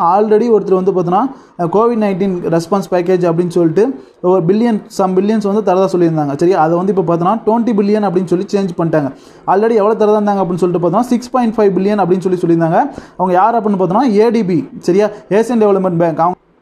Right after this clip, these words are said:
recently data released by ஆர்பிஐ. Bank credit growth declared to an over five decade of dash percent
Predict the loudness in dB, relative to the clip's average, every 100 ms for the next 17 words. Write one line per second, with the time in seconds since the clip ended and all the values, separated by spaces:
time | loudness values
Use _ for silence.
0 | _ _ _ -4 0 0 0 0 0 2
1 | 2 2 2 2 0 0 2 2 2 2
2 | 0 0 0 -4 -14 -20 -8 -2 0 0
3 | 0 2 2 0 0 0 2 0 0 2
4 | 2 0 -4 -8 _ -4 0 2 2 2
5 | 2 2 0 0 2 2 2 0 2 0
6 | -2 -16 -20 _ 0 2 2 0 -4 -2
7 | -2 -2